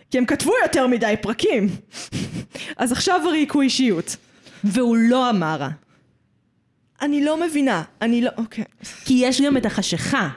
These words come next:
Speaker 1: כן.
Speaker 2: והחשיכה היא לא הריק.
Speaker 1: ויש גם את המוות, ויש גם את אלוהים, ויש גם את הגרנד ריפר, אבל יש גם השדים.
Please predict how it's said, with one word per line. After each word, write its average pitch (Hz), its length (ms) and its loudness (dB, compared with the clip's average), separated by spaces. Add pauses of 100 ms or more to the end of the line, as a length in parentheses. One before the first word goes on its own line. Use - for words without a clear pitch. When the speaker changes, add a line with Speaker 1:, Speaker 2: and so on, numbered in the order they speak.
(180)
Speaker 1:
כן. 202 380 -2 (280)
Speaker 2:
והחשיכה 196 640 -2
היא 285 180 2
לא 220 180 2
הריק. 208 600 -4 (840)
Speaker 1:
ויש 226 320 -2
גם 226 160 0
את 226 100 -2
המוות, 226 560 0
ויש 208 240 -2
גם 202 140 0
את 208 100 -2
אלוהים, 202 540 0
ויש 208 240 -2
גם 208 200 0
את 196 120 -4
הגרנד 202 340 -2
ריפר, 226 360 0
אבל 214 180 -2
יש 311 160 -2
גם 349 100 -2
השדים. 190 540 -2